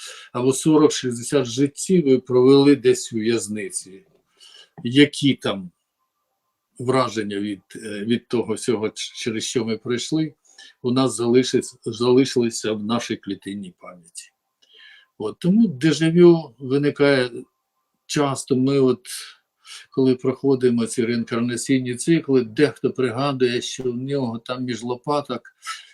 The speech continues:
дуже довго, за певних обставин, відчувається якийсь фантомний біль. А виявляється, що років там чотириста-п'ятсот тому назад, е, туди потрапив спис, він падав з коня, обламалось древко, і він не міг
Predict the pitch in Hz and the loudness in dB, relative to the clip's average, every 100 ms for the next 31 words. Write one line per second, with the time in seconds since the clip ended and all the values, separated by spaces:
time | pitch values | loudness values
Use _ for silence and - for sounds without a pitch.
0 | _ 156 147 135 120 131 165 147 117 127 | _ 2 2 2 -2 0 2 2 0 -2
1 | 113 - 107 131 127 131 123 117 110 - | -2 -12 -6 -6 -2 -4 -4 -6 -10 -8
2 | - 156 143 135 120 - - - _ 131 | -6 -2 0 0 -2 -8 -20 -20 _ -6
3 | 123 - 143 147 135 120 131 127 - 131 | -4 0 2 2 0 -4 -2 -2 -4 -4
4 | 117 135 120 117 104 98 90 87 _ _ | 0 0 2 0 -2 -6 -12 -16 _ _
5 | _ 139 147 180 180 180 175 139 127 143 | _ -2 2 2 2 2 0 -2 0 2
6 | 135 139 127 117 120 - - 123 117 110 | 4 2 0 -6 -8 -4 0 0 -2 -8
7 | - 113 - 110 - 113 120 127 117 151 | -6 -6 -4 -4 -4 -4 -2 -2 -4 -6
8 | 139 - _ - - - _ 127 117 - | -6 -10 _ -20 -20 -20 _ -6 -6 -4
9 | 131 139 - 120 131 123 127 - - - | 0 0 0 -4 -4 -2 -2 -4 -6 0
10 | 170 165 120 123 120 135 123 120 101 - | 2 2 -2 -4 -2 -2 -2 -4 -8 -10
11 | - 127 139 151 139 110 120 123 123 120 | -6 -4 -2 -2 -4 -2 -2 -2 -2 -2
12 | 107 - 110 143 151 131 131 117 110 123 | -4 -6 -4 0 0 -2 -4 -4 -2 0
13 | 143 135 117 107 117 135 131 123 | 2 0 -4 -6 0 2 2 0